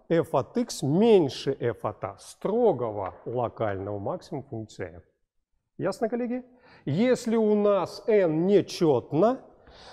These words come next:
то у нас это выражение меняет знак в зависимости от того, мы находимся справа или слева от точки А.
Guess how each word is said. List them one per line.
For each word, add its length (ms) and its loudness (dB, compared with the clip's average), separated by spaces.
то 100 10
у 160 8
нас 380 6
это 340 8
выражение 680 2
меняет 520 4
знак 520 -4
в 60 -8
зависимости 640 0
от 120 0
того, 280 8
мы 320 10
находимся 960 2
справа 600 2
или 180 -2
слева 440 -2
от 260 -6
точки 460 -8
А. 200 -8